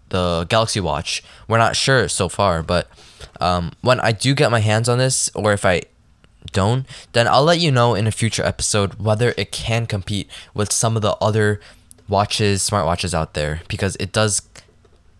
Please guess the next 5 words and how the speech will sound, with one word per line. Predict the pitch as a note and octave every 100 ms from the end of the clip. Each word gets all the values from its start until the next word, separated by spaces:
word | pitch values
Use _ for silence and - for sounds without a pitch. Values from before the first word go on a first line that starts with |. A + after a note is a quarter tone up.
| _ _
have | - G2+ F#2+ F2+ - - -
some | - A2 G2
pretty | - C3 B2 A#2+ A2+ - - _ _ _ _ _ -
good | A2+
value | F2+ F#2 G2+ E2+ C2+